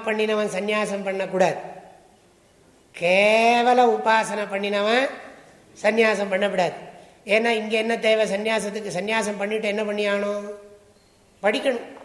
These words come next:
வேதாந்தம் படிக்கணும். வேதாந்தத்துக்கு என்ன தேவை? வைராக்கியம் தேவை. வேதாந்தத்துக்கு என்ன தேவை?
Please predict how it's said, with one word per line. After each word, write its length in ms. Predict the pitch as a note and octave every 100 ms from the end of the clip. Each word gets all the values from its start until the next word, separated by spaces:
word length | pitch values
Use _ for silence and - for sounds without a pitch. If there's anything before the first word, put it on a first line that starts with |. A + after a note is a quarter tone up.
| - - _ _ _ - - _ _ -
வேதாந்தம் 520 | B3 C#4+ C#4+ B3 G3+
படிக்கணும். 360 | E3 D3 - - _ _ _ -
வேதாந்தத்துக்கு 640 | A#3 C4 C4 A#3+ B3 A3+
என்ன 120 | A#3+
தேவை? 360 | A#3+ A#3 A#3 A#3 A#3 A3+ - - - - - - _ -
வைராக்கியம் 840 | D3 E3+ G#3 A3 G#3+ F#3+ E3+ G3 F#3+
தேவை. 300 | D#3 C3+ - - - _ _ _ _ _ - - _ _ _ _ _ -
வேதாந்தத்துக்கு 640 | C3+ F3+ G#3 G#3 G3+ G3
என்ன 120 | G3 G#3
தேவை? 340 | G#3+ G#3+ A#3